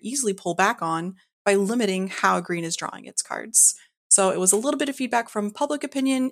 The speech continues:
internal opinion, and it was also a compromise on how to shift the color pie, where green doesn't have its fingers in every one of the color pies as much. It has, you know, one or two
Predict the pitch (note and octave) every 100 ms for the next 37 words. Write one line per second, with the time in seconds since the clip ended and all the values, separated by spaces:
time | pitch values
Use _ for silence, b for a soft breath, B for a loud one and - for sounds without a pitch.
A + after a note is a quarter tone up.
0 | - A3+ B3 - B3 A#3+ A#3+ - A#3 A#3
1 | A3+ A#3 b _ - A#3+ B3+ B3 C4 B3
2 | A3+ - G3+ G3 F#3 E3+ F3+ F3+ F#3+ F#3+
3 | F#3 - F#3+ F3+ F3+ - - - G#3+ -
4 | F#3+ F#3 F3+ F#3 F#3 C4 C#4 C#4+ _ _
5 | _ A3 G3+ A3 A3 G#3+ G#3 - G3 F#3+
6 | F#3 F#3 _ _ _ _ _ _ G#3+ -
7 | - C#4 G#3+ F#3+ F#3 - G3+ G3 G3+ G3
8 | F#3+ A#3+ A#3+ G3+ - F3 E3+ - F3 D3+
9 | - G3+ E3 F#3 F#3+ - - - - G3+
10 | - F#3+ F#3+ - F3 - - A3 A#3 A3+
11 | G#3 - A3 F#3+ F3+